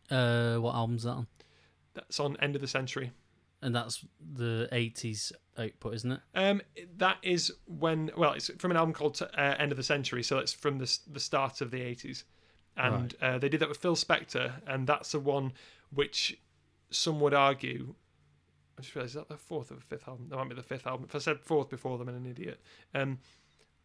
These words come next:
Speaker 2: that's when they changed their production style massively, and a lot of
Speaker 1: Something we
Speaker 2: people
Speaker 1: can all agree on, though.
Speaker 2: <laughs> A lot of people jumped
Speaker 1: <laughs>
Speaker 2: ship with that one anyway, yeah. So, um, so check it out.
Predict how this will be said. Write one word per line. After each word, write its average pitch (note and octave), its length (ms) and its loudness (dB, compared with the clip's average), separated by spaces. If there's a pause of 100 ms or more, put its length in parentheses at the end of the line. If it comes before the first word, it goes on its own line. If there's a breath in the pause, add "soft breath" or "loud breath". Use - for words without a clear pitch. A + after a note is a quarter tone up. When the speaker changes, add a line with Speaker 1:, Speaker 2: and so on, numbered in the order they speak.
(100)
Speaker 2:
that's D3+ 380 4
when D3 360 2
they C#3 220 4
changed C#3 400 0
their C#3 80 4
production C#3+ 380 0
style B2+ 240 0
massively, C3 680 -2
and B2+ 140 0
a - 20 2
lot C3 220 4
of C3+ 120 4
Speaker 1:
Something C3+ 60 0
we C3 60 2
Speaker 2:
people C3 140 -2
Speaker 1:
can B2+ 120 0
all A2+ 200 -2
agree G#2+ 280 -4
on, A2 160 -4
though. A2+ 440 8
Speaker 2:
<laughs> - 1080 -10
A D3+ 60 4
lot D3 100 10
of D3+ 60 10
people C#3+ 160 4
jumped C#3+ 280 4
Speaker 1:
<laughs> E3+ 60 10
Speaker 2:
ship D3+ 240 6
with B2+ 160 -2
that B2 180 -2
one B2+ 180 -4
anyway, A#2 380 0
yeah. B2 140 -2
So, C#3+ 320 4
um, C#3 300 2
so C3 160 0
check C3 180 -2
it B2+ 80 -2
out. B2 160 -6